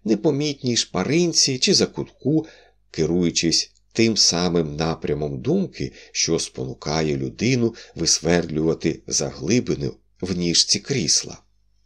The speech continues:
Та ви ж розумієте, що такого роду криївки найперше спадають на думку, коли треба щось сховати.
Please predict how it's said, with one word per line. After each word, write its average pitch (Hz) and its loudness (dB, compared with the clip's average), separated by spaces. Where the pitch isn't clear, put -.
Та - -10
ви 76 -6
ж - -2
розумієте, 82 -2
що - -2
такого 80 0
роду 76 -2
криївки - -4
найперше 151 0
спадають 80 -2
на 82 -4
думку, 160 0
коли 170 6
треба 135 2
щось 104 4
сховати. 85 -2